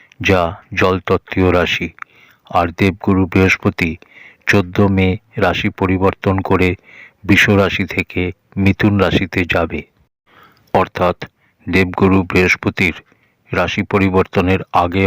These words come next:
অবধি শনি ও রাহুর সাথে বৃহস্পতির যে সম্বন্ধ হবে, তা তৃতীয় ও এগারোর সম্বন্ধ হবে, যাকে আমরা লাভ সম্বন্ধ বলি।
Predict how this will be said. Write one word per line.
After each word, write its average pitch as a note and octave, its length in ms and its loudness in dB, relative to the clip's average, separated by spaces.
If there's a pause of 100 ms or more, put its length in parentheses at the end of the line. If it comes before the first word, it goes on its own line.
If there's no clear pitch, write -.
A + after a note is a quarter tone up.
অবধি F2 360 0 (600)
শনি G2 280 2 (120)
ও - 20 6 (140)
রাহুর F2 300 0 (100)
সাথে F#2 300 -6 (600)
বৃহস্পতির G2 600 0 (100)
যে F2+ 100 0 (100)
সম্বন্ধ F#2+ 440 0 (140)
হবে, D#2+ 220 -2 (580)
তা F#2 120 0 (120)
তৃতীয় G2 480 -2 (320)
ও - 20 6 (260)
এগারোর F#2+ 340 0 (100)
সম্বন্ধ F2+ 440 -2 (140)
হবে, D#2+ 240 -2 (580)
যাকে F#2+ 320 -2 (120)
আমরা F#2 240 0 (480)
লাভ F2 180 2 (160)
সম্বন্ধ F#2 420 0 (160)
বলি। E2 240 0